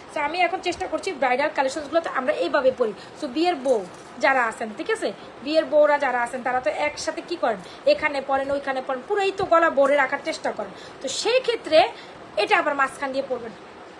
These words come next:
ও, ব্যাক সাইড ধরে গেছে আপনাদের জুয়েলারি দেখাইতে দেখাইতে। So, কি করতে পারেন, এই যে চকারটা যারা পার্লারে পরবেন, তারা তো পার্লার আপুরা আপনাদের সুন্দর করে বুঝাই দিবে, পরাই দিবে। So, কি করবেন, এই যে এখানে একটা চকার এই সাইডে পরলেন,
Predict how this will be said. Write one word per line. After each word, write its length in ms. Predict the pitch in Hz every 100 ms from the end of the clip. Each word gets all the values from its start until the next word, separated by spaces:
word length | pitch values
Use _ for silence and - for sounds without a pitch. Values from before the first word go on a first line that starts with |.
| -
ও, 300 | 320 330 285 269
ব্যাক 200 | 285 285
সাইড 180 | 302 254
ধরে 180 | 269
গেছে 180 | 277 294
আপনাদের 300 | 302 294 285 240
জুয়েলারি 280 | 269 277 277
দেখাইতে 340 | 277 277 269
দেখাইতে। 340 | 247 240 247 240 - - - -
So, 60 | 339
কি 80 | 392
করতে 260 | 392 381 381
পারেন, 240 | 370 415 - - -
এই 120 | 302
যে 80 | 320
চকারটা 520 | 349 302 311 311 427 - -
যারা 180 | 269 269
পার্লারে 380 | 262 262 277 294 302
পরবেন, 200 | 311 349
তারা 140 | 294
তো 60 | 285
পার্লার 240 | 254 262
আপুরা 260 | 262 285 269
আপনাদের 260 | 262 269
সুন্দর 320 | 269 330 339
করে 200 | 330 302
বুঝাই 300 | 294 262 277
দিবে, 220 | 269 277 349
পরাই 280 | 277 247
দিবে। 200 | 247 269 392 - - -
So, 60 | 294
কি 120 | 359
করবেন, 280 | 359 339 370
এই 140 | 277
যে 120 | 262
এখানে 220 | 269 285 285
একটা 160 | 320
চকার 320 | 302 - 294 294
এই 220 | 311 320 -
সাইডে 200 | 269 277
পরলেন, 320 | 277 294 320